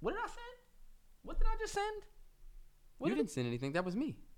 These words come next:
Speaker 1: Oh, that looked like I just sent you something. It looked like you had a text from me or something. My bad. Uh, but yeah. Sorry, y'all. You got the Marvels. It's a, uh, one called The
Speaker 2: Mm-hmm.
Speaker 1: Marvels coming out November twenty twenty-two. You got Ant-Man and the Wasp,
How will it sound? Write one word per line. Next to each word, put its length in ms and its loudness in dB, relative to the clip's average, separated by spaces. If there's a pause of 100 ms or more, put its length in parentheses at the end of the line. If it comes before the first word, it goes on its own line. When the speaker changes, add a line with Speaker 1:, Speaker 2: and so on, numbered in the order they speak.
(200)
Speaker 1:
Oh, 160 12
that 160 10
looked 160 6
like 140 12
I 100 12
just 260 4
sent 240 4
you 60 2
something. 260 2
It 40 4
looked 80 2
like 100 6
you 60 4
had 80 6
a 40 0
text 260 -2
from 120 0
me 120 -4
or 60 -6
something. 260 -10 (640)
My 80 10
bad. 220 4 (640)
Uh, 420 12 (220)
but 80 12
yeah. 120 10 (640)
Sorry, 260 10
y'all. 180 8 (380)
You 80 6
got 100 12
the 80 10
Marvels. 640 12 (260)
It's 140 4
a, 360 8 (240)
uh, 280 12
one 320 8
called 180 12
The 80 10
Speaker 2:
Mm-hmm. 60 10
Speaker 1:
Marvels 320 12
coming 160 8
out 80 8
November 400 8
twenty 240 6
twenty-two. 540 2 (580)
You 60 2
got 180 10
Ant-Man 480 12
and 140 12
the 60 12
Wasp, 500 10